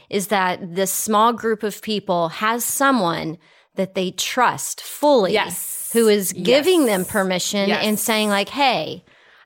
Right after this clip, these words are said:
Speaker 1: I'm
Speaker 2: Yes.
Speaker 1: here to walk
Speaker 2: Yes.
Speaker 1: you through this and
Speaker 2: Yes.
Speaker 1: hold your hand. And
Speaker 2: Yes.
Speaker 1: if at any point
Speaker 2: Yes.
Speaker 1: you're uncomfortable, we'll deal with it at that point," you
Speaker 2: Yes.
Speaker 1: know?
Speaker 2: And I think, I think trust is, like,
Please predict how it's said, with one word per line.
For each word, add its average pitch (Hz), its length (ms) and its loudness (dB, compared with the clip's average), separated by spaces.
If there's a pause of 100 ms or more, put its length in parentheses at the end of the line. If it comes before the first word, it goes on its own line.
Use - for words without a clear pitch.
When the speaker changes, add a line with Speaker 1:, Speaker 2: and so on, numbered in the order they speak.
Speaker 1:
I'm 240 180 2
Speaker 2:
Yes. - 120 0
Speaker 1:
here 277 300 2
to 226 240 -2
walk 208 340 4
Speaker 2:
Yes. - 80 -10
Speaker 1:
you 233 120 -2
through 294 280 2
this 180 320 2
and 190 160 -4
Speaker 2:
Yes. 180 80 -4
Speaker 1:
hold 202 220 0
your 196 120 2
hand. 254 440 2
And 185 140 2
Speaker 2:
Yes. 185 100 -2
Speaker 1:
if - 80 -10
at 180 100 0
any 254 300 2
point 277 380 0
Speaker 2:
Yes. 185 100 -4
Speaker 1:
you're 196 140 2
uncomfortable, 226 880 0 (680)
we'll 202 200 2
deal 226 240 4
with 208 160 -2
it 190 100 2
at 180 140 -2
that 180 200 -2
point," - 360 -6
you 180 80 -6
Speaker 2:
Yes. 175 140 0
Speaker 1:
know? 185 300 -4 (600)
Speaker 2:
And 247 100 -4
I 285 80 -2
think, 480 300 -4 (160)
I 269 100 -2
think 381 320 -4
trust 285 560 -2
is, 240 140 -10
like, 202 180 -2